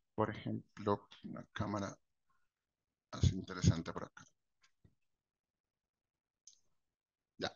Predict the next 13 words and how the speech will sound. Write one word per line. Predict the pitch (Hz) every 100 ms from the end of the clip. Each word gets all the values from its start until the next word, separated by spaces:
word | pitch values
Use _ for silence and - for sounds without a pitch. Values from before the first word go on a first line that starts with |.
| _
esta. | 110 - - - - - - - - -
Esta | 104 107
cámara | - 123 113 143 - _ _ _ _ _
tiene | 107 98 101 - _ -
analítica | 104 95 85 78 71 - - 117 - - _ - -
de | -
detección. | - - - - 110
Entonces, | - -
vamos | 85 92
a | -
darle | - 98
buscar. | 127 - - 104 - - _ - - _ _ _ _ _ _ _ _ _ _ _ _ _ _ _ _ _ _ _ _ _ _ _ _ _ _ _ _ _ _ _ _ _ _
Y | 123 131 135